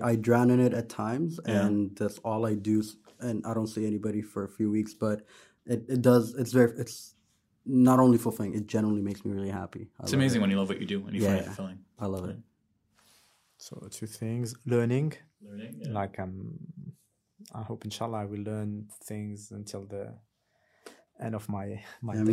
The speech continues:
Speaker 3: days,
Speaker 1: <laughs>
Speaker 3: uh, end of my
Speaker 1: Inshallah.
Speaker 3: life. That's very important, just
Speaker 2: Yeah.
Speaker 3: to learn, like, with every people, like, and it's why also I love being here. It's because, like, you can learn so many things from a lot of people. I know it sounds a bit like, yeah, yeah, but,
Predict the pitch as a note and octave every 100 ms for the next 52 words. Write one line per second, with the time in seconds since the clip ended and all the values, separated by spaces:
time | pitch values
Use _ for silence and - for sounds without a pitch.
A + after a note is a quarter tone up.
0 | A#2+ C3 - B2+ B2+ A#2+ A#2 A#2 A#2 B2
1 | A2+ A2 A2 A2 A#2 G#2 G2+ A2 A2 G#2+
2 | G#2+ - B2 B2+ - - A2 A2 G#2+ G#2+
3 | G#2+ G#2+ _ _ - A2+ - A2 _ _
4 | _ _ _ A#2 A2 G#2+ G#2+ G#2 - G#2
5 | G2+ G2+ - _ _ _ _ - A#2+ B2
6 | D3 C#3+ A#2+ A#2 A2 G#2+ A2 G#2+ G#2+ A2+
7 | A2+ - - G#2+ A2 A2 - _ _ -
8 | A2+ - G#2+ G#2+ - G#2+ A2 G#2+ G#2+ G#2
9 | G2+ G2+ G2+ - A#2 - - - - -
10 | - _ - A2 A2 G#2+ - G#2+ G#2 G#2
11 | G#2 - G2+ G#2 - C#3 C#3+ C3+ C3+ D#3
12 | A#2+ G#2+